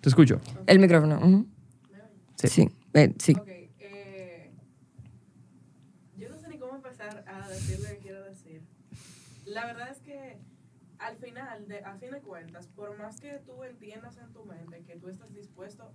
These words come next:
Speaker 3: a, eh, como forjar otros conocimientos,
Speaker 1: Ujú.
Speaker 3: desaprender cosas, hay muchas cosas que tú como persona tienes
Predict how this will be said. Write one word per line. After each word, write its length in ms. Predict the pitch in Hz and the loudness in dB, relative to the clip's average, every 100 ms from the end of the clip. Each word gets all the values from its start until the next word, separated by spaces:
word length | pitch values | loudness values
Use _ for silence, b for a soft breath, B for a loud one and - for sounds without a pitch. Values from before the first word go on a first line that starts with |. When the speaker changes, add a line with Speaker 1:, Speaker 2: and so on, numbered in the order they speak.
| - | -20
Speaker 3:
a, 340 | 180 180 180 - b b _ | -20 -20 -20 -20 b b _
eh, 220 | 185 180 | -20 -20
como 520 | 180 190 190 180 170 170 _ _ | -20 -20 -18 -20 -20 -20 _ _
forjar 420 | 196 214 208 214 | -18 -18 -16 -16
otros 200 | 254 254 254 | -16 -20 -20
conocimientos, 640 | 254 233 - 208 190 190 | -20 -20 -20 -18 -16 4
Speaker 1:
Ujú. 80 | 127 | 6
Speaker 3:
desaprender 520 | 113 117 165 180 190 - | 8 6 2 0 -8 -20
cosas, 380 | - - - - _ | -20 -20 -20 -20 _
hay 140 | 208 | -20
muchas 300 | 226 262 277 - | -20 -20 -20 -20
cosas 280 | 190 180 170 | -20 -20 -20
que 120 | 175 | -20
tú 180 | 170 208 | -20 -20
como 200 | 220 214 | -20 -20
persona 380 | 196 180 165 170 175 _ _ | -20 -20 -20 -20 -20 _ _
tienes 400 | 226 233 208 | -20 -20 -20